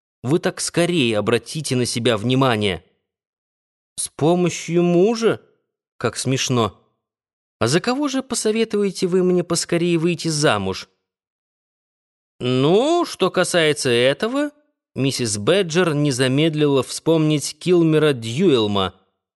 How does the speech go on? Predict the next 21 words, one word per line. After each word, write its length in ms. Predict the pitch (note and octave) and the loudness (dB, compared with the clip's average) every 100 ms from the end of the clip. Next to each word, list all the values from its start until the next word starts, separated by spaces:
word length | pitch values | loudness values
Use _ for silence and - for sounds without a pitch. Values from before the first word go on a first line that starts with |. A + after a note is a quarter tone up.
| _ _ _ - | _ _ _ -4
и 80 | F3 | -2
в 140 | E3+ | 0
голосе 460 | E3+ A#3+ A3 - F#3 | 0 2 2 -2 -6
её 320 | E3+ F#3 F3+ | -6 -2 -2
прозвучал 580 | F3+ D#3 D3+ D#3+ E3 D#3 | 0 -4 -2 -2 -2 -2
упрёк. 460 | D3+ C3 G2+ - _ _ _ _ _ _ | -2 0 0 -2 _ _ _ _ _ _
«Да 240 | - C3+ D#3 | -6 2 2
разве 360 | D#3 D3 C#3 | 2 0 -2
вам 240 | C#3+ D3+ C#3+ | 0 0 0
так 300 | - D#3 - | -2 -2 -2
уж 120 | C#3 | -2
необходимо 580 | D3 C#3+ - C#3+ C#3 C3+ | 0 -2 0 0 0 0
с 100 | - | 0
этим 220 | C3+ D#3 | -2 -2
спешить? 560 | - F3 E3+ A#3 C#4+ - _ _ _ _ _ _ - | -4 -4 -2 -2 -4 -12 _ _ _ _ _ _ -6
Но 240 | - D3 | 0 2
если 440 | D#3+ F3 E3 - E3 | 2 2 0 0 0
вы 120 | D3+ | 0
станете 680 | - D#3+ D3 C#3 - C#3+ C3+ | -2 0 0 -2 -2 0 0
профессиональной 1000 | - C#3 - C#3 D3+ C#3+ C3 A#2+ A#2+ A#2 | -2 -6 -4 -4 -2 2 2 2 -2 -2
танцовщицей, 1080 | C#3+ D3 - B3 A#3+ - A2 - F#2+ E2+ | -2 -2 -2 -2 -2 -8 -6 -2 -4 -6